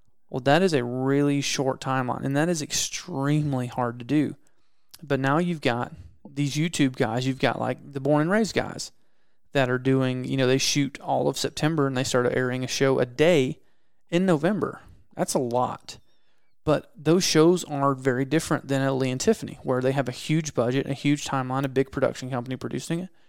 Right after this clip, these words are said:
where you've got the Born and Raised guys that are, their shows don't have a lot of production value. In my opinion, they don't really have any at all. The, the, the, the lure to those shows are, they are extremely, extremely relatable.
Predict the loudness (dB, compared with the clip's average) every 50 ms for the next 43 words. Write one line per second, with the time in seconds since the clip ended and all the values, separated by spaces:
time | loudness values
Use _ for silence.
0 | -20 -20 -20 -20 -14 -4 -2 0 0 0 0 0 -2 0 0 -2 -2 0 -4 -6
1 | -8 -14 -20 -20 -20 -20 -20 -20 -20 -20 -20 -20 -20 -18 -12 -8 -6 -2 0 0
2 | 0 0 -2 -2 -2 0 0 0 0 0 0 0 0 0 0 -2 -2 -2 -2 -2
3 | 0 2 0 0 0 -2 -4 -6 -12 -20 -20 -20 -20 -20 -20 -20 -20 -20 -4 0
4 | 0 2 2 4 4 6 6 4 4 2 0 0 0 0 0 2 2 4 4 2
5 | 2 2 0 -2 -2 0 0 0 0 -4 -8 -8 -6 -6 -8 -10 -10 -14 -16 -18
6 | -20 -20 -20 -10 -6 -4 0 0 2 2 0 0 0 -2 0 0 0 2 2 2
7 | 2 2 2 2 2 2 0 0 0 0 -2 -2 -2 -2 -2 -2 -4 -8 -4 -2
8 | -2 -2 -2 -6 -6 0 0 0 0 2 0 0 0 0 -2 -8 -16 -20 -20 -20
9 | -20 -8 0 2 4 4 4 4 4 6 4 4 4 2 4 6 6 6 4 4
10 | 4 4 4 4 2 0 -2 -4 -4 -2 -2 0 0 -2 -4 -4 -8 -12 -12 -6
11 | -2 -2 0 0 -2 -4 -4 -2 0 0 -2 -2 -4 -2 0 2 2 2 2 2
12 | 2 0 0 0 -2 -2 -2 -6 -4 -2 0 0 0 2 0 0 0 0 -2 0
13 | 2 2 2 2 0 -2 -4 -8 -8 -12